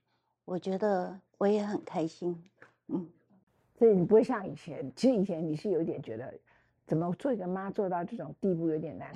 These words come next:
Speaker 2: 过，
Speaker 1: 哎，
Speaker 2: 是不是？
Speaker 1: 我觉得我好像奶妈一样。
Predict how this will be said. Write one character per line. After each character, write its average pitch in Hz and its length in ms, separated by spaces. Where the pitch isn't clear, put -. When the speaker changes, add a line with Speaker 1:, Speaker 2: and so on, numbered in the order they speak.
Speaker 2:
过， 180 160
Speaker 1:
哎， - 40
Speaker 2:
是 - 80
不 - 0
是？ 196 40
Speaker 1:
我 208 60
觉 208 180
得 254 140
我 214 140
好 165 200
像 196 260
奶 156 200
妈 175 260
一 190 200
样。 190 220